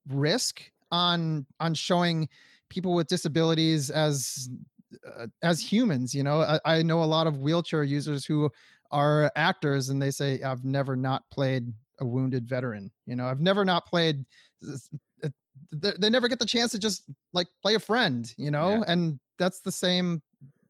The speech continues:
Speaker 1: a similar situation with us. And w-, w-, we are friends. That's the thing that's so sad, is, like, I don't, I don't spend, like,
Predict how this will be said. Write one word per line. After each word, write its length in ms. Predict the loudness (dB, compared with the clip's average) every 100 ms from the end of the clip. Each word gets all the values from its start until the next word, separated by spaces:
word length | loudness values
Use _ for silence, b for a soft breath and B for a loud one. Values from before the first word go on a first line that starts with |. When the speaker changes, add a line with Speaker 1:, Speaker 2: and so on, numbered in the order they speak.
| -6
Speaker 1:
a 80 | -4
similar 400 | -2 0 0 -2
situation 600 | -4 -2 0 0 -2 -2
with 160 | -2
us. 300 | 0 0 -2 -4
And 320 | -2 -2 -4 b b b b b
w-, 160 | -16 -10
w-, 240 | -6 -6 -8
we 280 | -6 -2 0
are 260 | 2 0
friends. 560 | -2 -8 -14 -16 -18 -20 _
That's 240 | 0 0 2
the 80 | 0
thing 280 | 2 2
that's 200 | 4 2
so 180 | 4 4
sad, 400 | 4 2 4 4
is, 140 | 2 0
like, 160 | 0
I 140 | 2 2
don't, 200 | 2 0 _ b b b
I 80 | 0
don't 180 | 0 0
spend, 380 | -2 2 2 4
like, 220 | 2 0